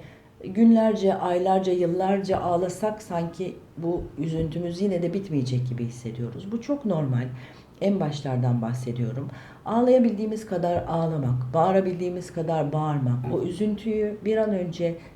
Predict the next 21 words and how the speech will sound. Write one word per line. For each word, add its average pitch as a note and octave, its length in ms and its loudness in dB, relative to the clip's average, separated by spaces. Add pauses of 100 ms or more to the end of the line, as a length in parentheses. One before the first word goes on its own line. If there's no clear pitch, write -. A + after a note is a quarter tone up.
(120)
içimizden F3 640 -4
atabildiğimiz F3 680 -2
kadar F3 300 0
atmaya D#3 420 -4
çalışmak D3+ 640 -6
en F3 240 -2
güzeli. B2+ 400 -2 (520)
O B3 100 2
sırada B3+ 340 0
gelen G#3+ 380 0
duygulara F#3+ 540 0
direnmemek E3+ 640 -2
gerekiyor. A#2+ 460 -8 (1000)
Bazen C#4+ 480 2 (180)
şöyle C#4 360 4
bir C4 40 2
hata A3+ 360 2
yapılıyor. C#3+ 560 0
Sanki, A3 680 2 (140)
e, F#3 380 -4 (160)
ağlamamak, G3+ 920 2